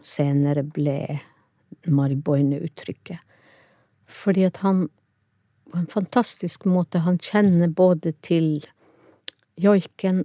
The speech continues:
og samtidig til mye av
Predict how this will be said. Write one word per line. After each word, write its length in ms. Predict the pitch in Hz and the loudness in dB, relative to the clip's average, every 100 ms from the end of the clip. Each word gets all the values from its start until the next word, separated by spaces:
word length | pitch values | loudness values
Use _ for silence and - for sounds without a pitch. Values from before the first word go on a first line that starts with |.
| - | -6
og 80 | - | -12
samtidig 1000 | - 185 165 - - 156 156 165 156 151 | -6 0 0 0 -6 -4 -2 -2 -4 -4
til 320 | - 156 156 | -4 -2 0
mye 380 | 156 156 151 143 | 0 2 0 -2
av 220 | - 165 | -6 -8